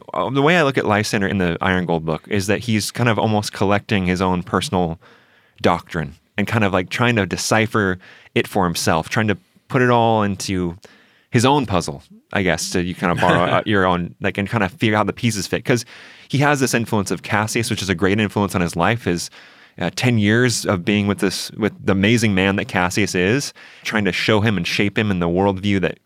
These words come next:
Speaker 1: Cassius has. And then in the book, like, as the book progresses in Iron Gold, you see him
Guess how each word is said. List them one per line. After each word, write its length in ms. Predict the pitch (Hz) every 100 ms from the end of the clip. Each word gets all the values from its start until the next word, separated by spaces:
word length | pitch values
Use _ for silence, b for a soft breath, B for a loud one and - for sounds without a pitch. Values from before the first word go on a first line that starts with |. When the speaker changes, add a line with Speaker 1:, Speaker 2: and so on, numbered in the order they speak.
| -
Speaker 1:
Cassius 420 | 104 98 98 107
has. 320 | 104 98 92 - B B B
And 140 | 117 143
then 340 | 175 135 120 -
in 80 | 113
the 100 | 90
book, 460 | 104 156 - - -
like, 240 | 98 90
as 180 | 98 98
the 80 | 95
book 240 | 90 87
progresses 560 | - 85 123 - 92 82
in 120 | 85
Iron 220 | 82 82
Gold, 260 | 87 135 107
you 80 | 82
see 220 | - 92
him 280 | 95 85